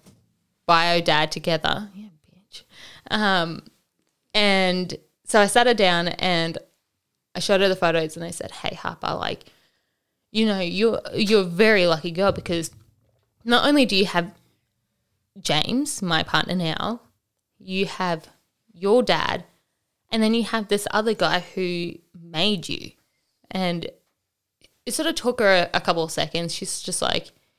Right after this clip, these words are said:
"Yeah, sure, whatever." And then her whole face just, like, dropped and it, oh, hurt me so bad. <laughs> And I'm just like,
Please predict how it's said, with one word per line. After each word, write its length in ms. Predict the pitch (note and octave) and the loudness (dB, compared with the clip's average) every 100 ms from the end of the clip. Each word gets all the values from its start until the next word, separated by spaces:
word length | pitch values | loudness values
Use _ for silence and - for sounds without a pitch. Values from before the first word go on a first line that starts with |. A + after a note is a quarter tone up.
| _ | _
"Yeah, 240 | D4+ C4+ F#3+ | -8 -6 -6
sure, 220 | - F3 | -4 -2
whatever." 540 | F3 F3 E3 D#3 F#3+ - | 2 2 2 2 0 0
And 160 | G3 | -2
then 160 | G3 F#3 D#3 - | -2 -2 -6 -10
her 80 | F3 | -8
whole 420 | - F#3 F#3 G3 | -2 0 2 -2
face 580 | - - E3 E3+ - - | -6 -4 -2 -2 -4 -8
just, 280 | - - | -8 -6
like, 160 | - - _ _ | -6 -8 _ _
dropped 720 | - F3 D#3+ D#3+ C#3+ - - _ _ _ _ _ _ - | -12 -6 -2 0 0 -4 -16 _ _ _ _ _ _ -2
and 140 | G#3 | 0
it, 80 | F#3 - | 0 0
oh, 280 | F3 D#3+ - _ _ _ _ _ _ | 0 0 -4 _ _ _ _ _ _
hurt 220 | - A3 G3+ | 0 2 2
me 120 | F3 | 0
so 180 | G3 F3+ | 2 2
bad. 380 | E3 G3+ G#3+ | 4 4 4
<laughs> 0 | |
And 240 | B3 C4+ B3 | 4 4 4
I'm 100 | A#3 | 2
just 180 | A#3 A#3 | 0 2
like, 340 | G3+ G3+ - | 2 2 -2